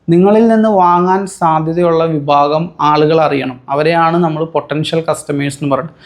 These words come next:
അപ്പോൾ പൊട്ടൻഷ്യൽ കസ്റ്റമേഴ്സിലേക്ക് എത്താനുള്ള കാര്യങ്ങൾ നിങ്ങൾ ചെയ്യുക. ഇവിടെയാണ് സോഷ്യൽ മീഡിയക്ക് നിങ്ങളെ ഹെൽപ്പ് ചെയ്യാൻ സാധിക്കുന്നത്. എല്ലാ സോഷ്യൽ മീഡിയ പ്ലാറ്റ്ഫോമുകളിലും വളരെ സിമ്പിളാണ്, വളരെ വളരെ സിമ്പിളാണ്. എല്ലാ സോഷ്യൽ മീഡിയ പ്ലാറ്റ്ഫോമുകളിലും, അതായത്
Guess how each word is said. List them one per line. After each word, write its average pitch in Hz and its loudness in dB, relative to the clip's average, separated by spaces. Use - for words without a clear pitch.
അപ്പോൾ 180 0
പൊട്ടൻഷ്യൽ 196 0
കസ്റ്റമേഴ്സിലേക്ക് 175 0
എത്താനുള്ള 170 0
കാര്യങ്ങൾ 143 -2
നിങ്ങൾ 143 -4
ചെയ്യുക. 131 -10
ഇവിടെയാണ് 196 2
സോഷ്യൽ 175 -2
മീഡിയക്ക് 160 -2
നിങ്ങളെ 143 -4
ഹെൽപ്പ് 135 -2
ചെയ്യാൻ 139 0
സാധിക്കുന്നത്. 123 -6
എല്ലാ 202 2
സോഷ്യൽ 196 -4
മീഡിയ 175 0
പ്ലാറ്റ്ഫോമുകളിലും 139 -6
വളരെ 160 0
സിമ്പിളാണ്, 156 -2
വളരെ 147 -4
വളരെ 151 0
സിമ്പിളാണ്. 139 -6
എല്ലാ 170 4
സോഷ്യൽ 180 0
മീഡിയ 156 0
പ്ലാറ്റ്ഫോമുകളിലും, 135 -6
അതായത് 160 0